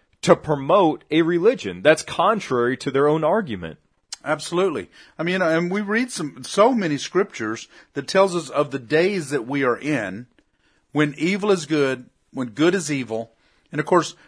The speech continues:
Speaker 2: they're using, they're, they're, Satan thinks he's using our own words against us, like our Constitution, our constitutional freedoms. However, like I said before, we are a government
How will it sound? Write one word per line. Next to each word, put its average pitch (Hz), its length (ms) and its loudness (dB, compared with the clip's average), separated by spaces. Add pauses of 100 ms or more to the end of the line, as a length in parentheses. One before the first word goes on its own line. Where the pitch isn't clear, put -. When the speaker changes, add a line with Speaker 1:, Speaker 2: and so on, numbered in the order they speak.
Speaker 2:
they're 160 140 4
using, 170 580 0
they're, 160 160 2
they're, 151 360 -8
Satan 262 460 2
thinks 285 400 0
he's 160 320 -4
using 175 380 -2
our 143 280 6
own 160 280 0
words 143 420 2
against 127 540 -4
us, 101 180 -4
like 127 160 0
our 131 140 2
Constitution, 135 840 -6
our 120 140 -6
constitutional 147 880 -6 (240)
freedoms. 190 520 -2 (220)
However, 185 560 6 (680)
like 170 300 4
I 196 80 6
said 202 220 0
before, 226 340 0
we 220 280 -2
are 185 340 4
a 151 220 0 (280)
government 185 520 4